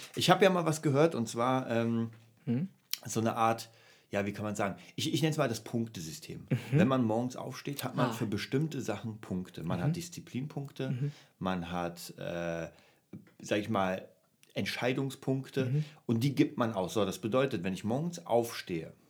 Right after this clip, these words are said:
Speaker 2: Mhm.
Speaker 1: und frühstücken will,
Speaker 2: Mhm.
Speaker 1: dann muss ich erstmal entscheiden, was frühstücke ich.
Speaker 2: Ja.
Speaker 1: Und ich überlege. So, das
Speaker 2: Ja.
Speaker 1: bedeutet, ein paar Punkte davon sind weg.
Speaker 2: Ja.
Speaker 1: Dann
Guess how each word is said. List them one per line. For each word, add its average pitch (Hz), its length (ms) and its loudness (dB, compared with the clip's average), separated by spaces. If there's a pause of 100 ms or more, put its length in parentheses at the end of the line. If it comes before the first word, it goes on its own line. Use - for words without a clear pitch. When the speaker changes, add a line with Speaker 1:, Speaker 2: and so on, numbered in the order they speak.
(240)
Speaker 2:
Mhm. 139 240 0 (500)
Speaker 1:
und 127 560 2 (1800)
frühstücken 127 560 -2
will, 82 180 -4 (120)
Speaker 2:
Mhm. 131 280 -2 (100)
Speaker 1:
dann 101 160 2
muss 131 160 0
ich - 80 -6
erstmal 135 220 -2
entscheiden, 113 280 -4
was 101 140 -8
frühstücke - 400 -16
ich. - 60 -12
Speaker 2:
Ja. 127 160 -4 (300)
Speaker 1:
Und 107 160 -2
ich 123 140 -2
überlege. 113 480 2 (160)
So, 110 140 4
das 95 80 4
Speaker 2:
Ja. 123 60 0
Speaker 1:
bedeutet, 131 300 2
ein 120 60 -6
paar 117 160 -6
Punkte 120 280 -6
davon 110 320 -6
sind 95 140 -4
weg. 85 320 -4
Speaker 2:
Ja. 131 220 0 (600)
Speaker 1:
Dann 170 400 4